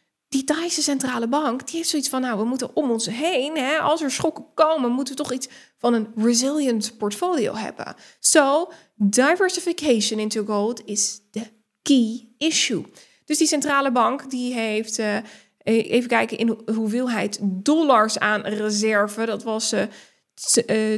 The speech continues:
two hundred and ten billion dollars. Dus, eh, tweehonderdtien miljard dollar aan reserve. En ja, en dan denk je waarschijnlijk, alles leuk en aardig, Madelon, maar kom op. Dit is, eh,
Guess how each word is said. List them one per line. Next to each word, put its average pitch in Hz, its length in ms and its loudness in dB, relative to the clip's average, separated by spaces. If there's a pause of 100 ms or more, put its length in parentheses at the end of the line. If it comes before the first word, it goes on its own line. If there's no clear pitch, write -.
two 269 440 2
hundred 254 360 0
and 226 220 0
ten 247 300 2 (340)
billion 320 600 4
dollars. 262 640 0 (260)
Dus, 226 280 -2
eh, 202 120 0
tweehonderdtien 240 800 -4
miljard 220 880 -2
dollar 208 560 2 (260)
aan 202 160 -2
reserve. 202 580 0
En 240 240 -2
ja, 190 180 10
en 220 60 4
dan 240 80 6
denk 254 160 4
je 254 80 -2
waarschijnlijk, 240 500 2
alles 220 200 -2
leuk 214 140 -2
en 208 80 0
aardig, 196 200 2
Madelon, 196 440 0
maar 196 320 -6
kom 214 160 4
op. 214 320 2 (260)
Dit 208 180 4
is, 220 200 4
eh, 196 120 4